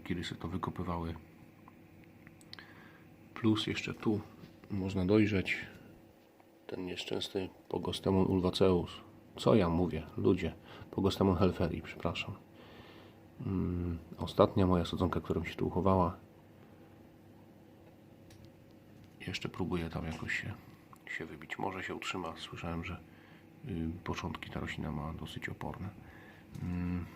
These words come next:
lewa strona. Znowu mikranterum. Ja może w przyszłości po prostu pozbędę się parwulki i cały ten trawnik obsadzę,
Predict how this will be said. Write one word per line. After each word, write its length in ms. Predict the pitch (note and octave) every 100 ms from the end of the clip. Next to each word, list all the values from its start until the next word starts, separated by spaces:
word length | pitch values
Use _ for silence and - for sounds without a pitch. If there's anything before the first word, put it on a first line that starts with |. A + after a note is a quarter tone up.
| - -
lewa 280 | F#2+ F2+ F2+
strona. 400 | - - - - - -
Znowu 260 | - G#2+
mikranterum. 680 | G#2 G2+ G2+ F#2 A#2 A2 G2 - - - - - - - - C3 -
Ja 100 | -
może 260 | - -
w 260 | - - - -
przyszłości 520 | - - - G#2+ -
po 60 | G2
prostu 420 | - - - F#2 F#2+ F#2+
pozbędę 380 | F#2+ F#2 F2+ F#2
się 100 | F#2+
parwulki 640 | - F#2 G2 F#2+ - F2
i 60 | E2+
cały 260 | F#2 F#2
ten 160 | - E2
trawnik 400 | - E2+ D#2+ - - - - - - - - - - - _ - -
obsadzę, 760 | G#2 - F2 F2 F2 E2+ E2